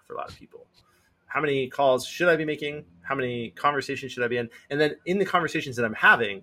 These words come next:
do I have a structured way of going about that conversation that leads to a reliable outcome? And, and, and by the way, am I following up with people the right way? Am I following up in the right amount of time?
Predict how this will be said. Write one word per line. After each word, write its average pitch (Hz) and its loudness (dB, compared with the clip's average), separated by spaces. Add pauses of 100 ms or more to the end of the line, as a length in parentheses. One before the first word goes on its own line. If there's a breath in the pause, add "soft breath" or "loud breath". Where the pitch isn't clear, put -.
(120)
do 156 0
I 180 4
have 170 2
a 135 -2
structured 185 -2
way 139 2
of 127 -2
going 131 0
about 123 0
that 101 -2
conversation 113 -4 (200 soft breath)
that 113 -2
leads 131 -4
to 135 2
a 120 2
reliable 107 2
outcome? - -2 (680)
And, 135 0
and, 147 -2
and 143 -6
by 127 0
the 123 0
way, 120 0 (140)
am 123 -2
I 120 2
following 123 4
up 101 -6
with 139 -8
people 156 -8
the 165 -4
right 170 -2
way? 185 -2
Am - -12
I 123 4
following 127 0
up 120 -2 (680)
in 123 -4
the 117 -4
right 117 4
amount 113 2
of - -14
time? 135 -6